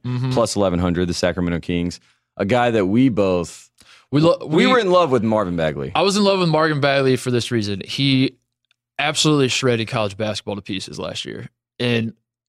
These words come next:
Speaker 1: my whole stance in the pre-draft stuff, uh, that becomes our job after we cover college basketball. We then pivot to N B A draft stuff, and then people come to our, come to us. They're
Speaker 2: It's
Speaker 1: like,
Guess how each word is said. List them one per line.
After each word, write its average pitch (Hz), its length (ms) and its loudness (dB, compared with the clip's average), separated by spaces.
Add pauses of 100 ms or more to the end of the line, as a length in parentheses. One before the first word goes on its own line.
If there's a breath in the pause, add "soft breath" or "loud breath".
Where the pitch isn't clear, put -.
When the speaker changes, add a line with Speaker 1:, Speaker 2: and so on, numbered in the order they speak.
(100)
Speaker 1:
my 135 200 2
whole 135 140 2
stance 120 420 0
in 117 60 -8
the 110 80 -4
pre-draft 110 480 -2
stuff, - 540 -4
uh, 101 400 -4
that 113 180 -2
becomes 117 340 -2
our 107 120 0
job 104 340 -2
after 104 320 -6
we 101 240 -6
cover 104 260 -6
college 98 280 -4
basketball. 98 360 -4
We 98 120 -2
then 98 160 -4
pivot 98 320 -6
to 92 320 -4
N 98 100 -6
B 98 120 -4
A 95 40 -2
draft 90 260 -4
stuff, 82 460 -6
and 95 80 -4
then 95 180 -2
people 104 240 -2
come 101 200 -4
to 95 80 -2
our, 98 300 -4
come 120 120 -2
to 127 80 2
us. 107 160 -2
They're - 80 -6
Speaker 2:
It's - 60 2
Speaker 1:
like, 156 40 4